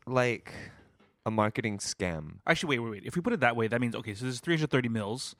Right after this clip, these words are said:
Speaker 2: That means there's, what, three point three grams of coffee. Is that right?
Speaker 1: Maybe zero point three three.
Speaker 2: Zero point three three.
Speaker 1: I think. I don't
Speaker 2: Oh, I
Speaker 1: know.
Speaker 2: hate
Speaker 1: You're
Speaker 2: math
Speaker 1: telling me
Speaker 2: so
Speaker 1: to do,
Speaker 2: much.
Speaker 1: like, math that I
Speaker 2: You
Speaker 1: can't
Speaker 2: just said
Speaker 1: do
Speaker 2: I have
Speaker 1: when
Speaker 2: to
Speaker 1: I'm
Speaker 2: carry.
Speaker 1: not
Speaker 2: Fair enough.
Speaker 1: tired, you
Speaker 2: All right,
Speaker 1: know?
Speaker 2: well, let's chug this thing and see how we go, shall we?
Speaker 1: Sure.
Speaker 2: Do you, uh, do you have a, s-,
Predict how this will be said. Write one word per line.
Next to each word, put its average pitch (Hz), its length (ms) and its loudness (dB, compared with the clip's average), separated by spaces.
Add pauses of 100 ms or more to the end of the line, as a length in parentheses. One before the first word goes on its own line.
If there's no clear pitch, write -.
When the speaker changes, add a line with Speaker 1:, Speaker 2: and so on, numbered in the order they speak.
(440)
Speaker 2:
That 123 120 2
means 135 160 2
there's, 120 200 0
what, 110 240 -4
three 131 520 -6 (280)
point 113 240 -2
three 123 240 -2
grams 110 360 -4
of 98 120 -10
coffee. - 440 -10
Is 135 80 -12
that 135 80 0
right? 170 160 -6 (360)
Speaker 1:
Maybe 98 440 -2 (120)
zero 85 240 -2
point 80 240 -6
three 80 180 -6
three. 78 320 -8 (140)
Speaker 2:
Zero 151 260 2
point 104 220 -10
three 101 160 -16
three. - 240 -20 (400)
Speaker 1:
I 101 60 -14
think. 120 460 -12
I 113 60 -8
don't 113 140 0
Speaker 2:
Oh, 107 100 2
I 92 80 2
Speaker 1:
know. 87 60 0
Speaker 2:
hate 87 80 -2
Speaker 1:
You're 107 100 2
Speaker 2:
math 104 80 -4
Speaker 1:
telling 127 220 2
me 113 100 4
Speaker 2:
so 98 100 4
Speaker 1:
to 98 80 0
do, 95 80 4
Speaker 2:
much. 90 80 2
Speaker 1:
like, 82 200 0
math 85 320 0
that 85 100 0
I 78 60 -2
Speaker 2:
You - 420 -4
Speaker 1:
can't 151 40 6
Speaker 2:
just - 180 4
said 127 100 4
Speaker 1:
do 113 60 4
Speaker 2:
I - 40 4
have 87 80 2
Speaker 1:
when 87 100 2
Speaker 2:
to 85 60 -2
Speaker 1:
I'm 80 40 0
Speaker 2:
carry. 101 140 4
Speaker 1:
not 78 140 2
Speaker 2:
Fair 117 200 4
enough. 95 120 -4
Speaker 1:
tired, 78 400 -2
you 85 120 -2
Speaker 2:
All 113 60 8
right, 113 60 8
Speaker 1:
know? 107 60 4
Speaker 2:
well, 127 80 6
let's 175 180 0
chug 147 160 0
this 123 160 -2
thing 113 140 -2
and 110 100 -2
see - 140 -2
how 104 80 0
we 104 80 -2
go, 104 180 -2
shall 147 220 4
we? 208 140 0 (320)
Speaker 1:
Sure. 226 520 6
Speaker 2:
Do 143 60 6
you, 147 160 8
uh, - 40 -2
do 135 100 2
you 139 60 6
have 131 100 2
a, - 20 2
s-, - 180 -4